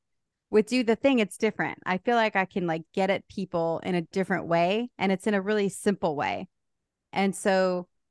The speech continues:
um, I'm able to see the change so much quicker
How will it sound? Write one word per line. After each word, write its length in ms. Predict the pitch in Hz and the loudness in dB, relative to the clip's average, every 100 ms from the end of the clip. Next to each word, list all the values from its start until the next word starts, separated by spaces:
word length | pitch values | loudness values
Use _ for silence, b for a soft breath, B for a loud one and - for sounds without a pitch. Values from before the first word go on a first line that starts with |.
| _ - | _ -2
um, 240 | 185 175 | 0 0
I'm 160 | - 208 | 0 2
able 180 | 226 214 | 2 0
to 80 | 190 | -4
see 220 | - 226 | -4 -4
the 100 | 185 | -4
change 600 | - 190 175 170 - - | -4 -2 -2 -4 -10 -10
so 160 | 214 202 | -6 -4
much 240 | 196 - | -4 -6
quicker 460 | - 165 - 107 | -6 -4 -4 -6